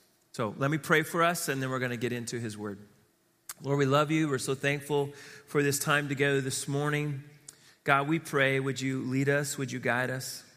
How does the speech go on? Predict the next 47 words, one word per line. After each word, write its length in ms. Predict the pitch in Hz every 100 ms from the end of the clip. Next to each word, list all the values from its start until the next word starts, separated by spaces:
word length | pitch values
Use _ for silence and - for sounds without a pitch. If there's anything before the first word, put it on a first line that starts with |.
| _ _ _ _ _ _ _ _ -
God, 180 | 139 135
we 140 | 147
are 160 | 143 139
so 380 | - - 143 139
thankful 360 | 139 135 139
that 100 | 131
you 180 | 123 131
are 260 | 117 131 131
a 60 |
God 260 | 120 120 120
of 80 | 113
grace 460 | 123 131 135 -
and 120 | 120 113
mercy, 440 | 127 131 139 135
that 180 | 135 -
you 160 | 113
do 160 | 107 127
not 300 | 131 113 101
leave 200 | 123 127
us 240 | 131 131
where 140 | - 113
we're 140 | 107
at, 280 | 113 127 131 - - - - _ _ _ _
but 160 | - 120
in 200 | 123 135
your 160 | 131
grace, 420 | 117 127 131 -
Lord, 220 | 127 120 117
you, 320 | 117 117 110 117 -
you 120 | 113
make 180 | 120 123
us 140 | 120
more 160 | 120 120
like 260 | 117 110
you. 220 | 120 123 101 -
You 440 | 110 110 110 107 - - - - _ -
show 360 | - 127 127
us 360 | 120 117 - - -
that 440 | 117 117 113 107 -
you 220 | 120 139
are 80 | 127
great 480 | 113 131 160 - -
and 440 | 120 117 113 110
that 120 | 110 101
we 200 | 117 127
are 80 |
weak. 420 | 120 131 123 -